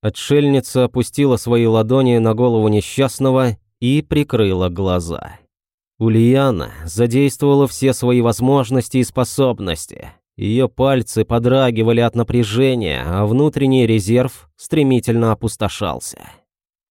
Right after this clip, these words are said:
Диагностика повреждений показала неутешительную картину. Станислав находился на грани смерти.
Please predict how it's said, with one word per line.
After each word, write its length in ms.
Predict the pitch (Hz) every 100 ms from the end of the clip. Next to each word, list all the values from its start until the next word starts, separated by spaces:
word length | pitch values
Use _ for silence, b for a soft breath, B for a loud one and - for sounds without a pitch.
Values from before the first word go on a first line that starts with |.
| _ -
Диагностика 760 | 101 113 131 143 156 - 143 135
повреждений 720 | 131 131 123 127 156 151 143
показала 640 | 123 - 131 120 156 147
неутешительную 920 | 139 135 131 127 - 135 131 127 123
картину. 760 | 127 117 - 117 110 71 - - _ _ _
Станислав 880 | - - 120 113 127 135 139 - - _
находился 580 | 113 127 147 151 170 -
на 140 | 147 135
грани 320 | 135 131 131
смерти. 680 | - 131 127 123 104 -